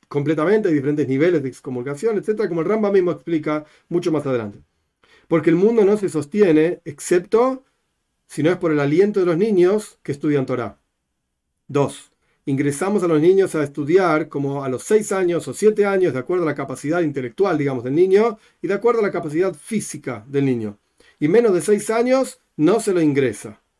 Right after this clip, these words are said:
Entre paréntesis, los comentaristas dicen, "Pero la Mishnah, nuestros sabios en Pirkei Avos y la ética de nuestros padres dicen que a los cinco años se empieza a estudiar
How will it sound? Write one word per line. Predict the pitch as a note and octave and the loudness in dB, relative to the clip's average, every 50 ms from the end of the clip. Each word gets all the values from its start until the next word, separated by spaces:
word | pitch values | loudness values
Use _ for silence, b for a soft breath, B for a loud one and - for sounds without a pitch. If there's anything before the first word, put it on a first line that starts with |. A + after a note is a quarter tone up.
| _ _ _ _ _ _ _ _ _ | _ _ _ _ _ _ _ _ _
Entre | - A#2+ C3+ - | -10 -8 -6 -4
paréntesis, | - C#3 E3 G#3 A3 F3+ E3+ D3 - D3+ D3 F3+ G3+ - - - _ _ _ _ _ _ _ _ _ _ | -2 2 4 4 4 4 2 0 2 2 2 2 2 -2 -10 -20 _ _ _ _ _ _ _ _ _ _
los | - C3+ | -12 -8
comentaristas | C#3 D#3+ C#3+ C#3+ C#3 D#3 F3+ F3+ F3 D#3+ | -4 -2 -2 0 0 0 0 2 2 2
dicen, | F3+ F3 E3 D#3 | 2 2 2 0
"Pero | D3+ D#3+ D#3+ | 0 0 0
la | E3 | 0
Mishnah, | E3 F3 F3+ - - G#3 A3 A#3+ A#3 G#3 | 2 0 0 0 -2 -2 0 0 2 0
nuestros | F#3+ E3 - E3 C#3+ | 0 -2 -2 -4 -2
sabios | F3 G#3 G3+ E3+ | 0 0 0 0
en | E3+ D#3+ | -2 -2
Pirkei | C#3+ F#3+ F#3+ - F3 | -2 -4 -2 -2 -2
Avos | F3 F3+ G3+ G#3 F#3+ D#3 D3 | -2 0 0 0 -2 -2 -2
y | |
la | D3+ | -4
ética | E3 D#3+ D#3+ E3 | -4 -4 -4 -4
de | D#3+ | -4
nuestros | D#3 D3 D#3 C#3 | -4 -4 -6 -6
padres | D3 F#3+ G#3 G3+ F3+ D3 | -4 -2 -2 0 0 0
dicen | E3+ A3+ G#3+ - G3 | -2 -2 -2 -2 -2
que | F3+ E3 | -2 0
a | |
los | D3+ C#3+ C#3+ | -2 -2 0
cinco | - G#3+ G#3 G#3 G#3 | 0 0 0 2 2
años | A3+ C#4 D4+ D4 - | 2 2 2 2 2
se | - | 0
empieza | F3 D#3+ D#3+ C#3+ | 0 0 -2 -4
a | C#3+ | -4
estudiar | C#3 C#3+ D3+ C#3 C#3+ D3+ D3 C#3 C3 C3 C3 C#3+ | -4 -4 -2 0 2 2 2 2 0 -2 -4 -6